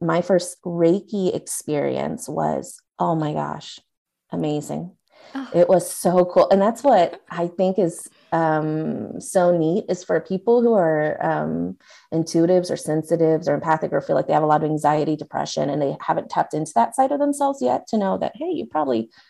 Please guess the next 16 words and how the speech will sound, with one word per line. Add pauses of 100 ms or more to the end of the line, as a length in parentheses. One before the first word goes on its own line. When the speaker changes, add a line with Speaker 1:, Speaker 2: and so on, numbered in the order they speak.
(140)
Speaker 1:
have
some
gifts
happening
that
you're
Speaker 2:
Yeah.
Speaker 1:
suppressing
and
not
aware
of,
and
are
getting
distorted,